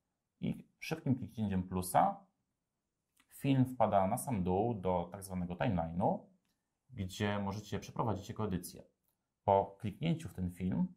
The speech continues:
to już pojawi Wam się nowe menu, menu z różnymi opcjami. Powiesz, co się pojawiło na dole?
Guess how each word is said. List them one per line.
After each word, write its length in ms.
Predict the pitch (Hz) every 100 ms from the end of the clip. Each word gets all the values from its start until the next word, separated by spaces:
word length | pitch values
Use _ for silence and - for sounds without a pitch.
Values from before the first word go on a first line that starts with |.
| -
to 140 | - -
już 300 | 175 - _ _ _ _ _ _
pojawi 300 | 107 110 113
Wam 200 | 107 104
się 500 | - - 98 98 98 _ _ -
nowe 220 | 175 175
menu, 520 | 113 90 87 107 123
menu 260 | 95 95 92
z 140 | 95
różnymi 460 | 98 98 113 117 -
opcjami. 640 | - - 90 80 78 - _ _
Powiesz, 240 | - 107 104
co 160 | 104
się 160 | 98 -
pojawiło 280 | 104 98 95
na 80 | 92
dole? 360 | 95 127 196